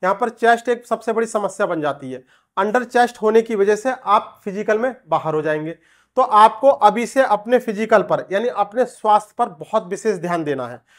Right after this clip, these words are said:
जो उसका क्राइटेरिया है चेस्ट का, जो उसकी माप मांगी गई है वो माप आपको पूरी करनी है। और अगर हम इसके फिजिकल के बारे में बात करें तो पुरुषों के लिए चार दशमलव आठ किलोमीटर की दौड़ है, वो पच्चीस मिनट में पूरी करनी है और महिलाओं के लिए दो दशमलव चार किलोमीटर की दौड़ है,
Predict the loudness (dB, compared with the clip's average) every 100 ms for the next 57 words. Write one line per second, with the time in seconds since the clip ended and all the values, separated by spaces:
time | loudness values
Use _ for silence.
0 | _ -4 -2 0 0 2 2 4 2 4
1 | 2 2 0 -2 -2 -4 -4 -4 -8 -10
2 | -16 -10 -4 2 2 2 0 0 0 -2
3 | -2 -6 _ _ -4 0 4 4 4 0
4 | -4 -4 -4 -2 -2 -4 -8 -14 _ _
5 | _ _ _ 0 2 2 -2 -6 -8 -6
6 | -4 -2 0 2 2 2 2 2 0 -4
7 | -4 -6 -6 -4 -4 -6 -10 -4 0 0
8 | 0 -6 -6 -6 -8 _ 4 4 4 0
9 | 0 -2 -6 -2 2 2 0 -12 _ _
10 | _ _ _ _ _ _ _ -4 0 0
11 | 0 -4 -4 -4 -4 -4 -4 0 0 0
12 | -4 -6 -6 -2 0 2 2 0 -4 -6
13 | -2 0 0 -4 -6 -2 0 0 0 -4
14 | -4 -6 0 0 0 -6